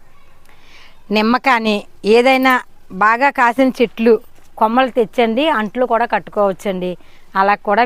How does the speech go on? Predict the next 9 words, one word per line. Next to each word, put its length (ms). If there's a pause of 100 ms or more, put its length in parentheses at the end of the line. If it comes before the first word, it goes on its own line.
వీటిని 380 (200)
చక్కగా 360 (120)
మనం 180 (200)
ఇప్పుడే 260 (100)
కాయించుకోవచ్చు. 760 (540)
కాస్త 240 (100)
పెరగనివ్వండి. 720 (420)
దీనికి 340
నేను 240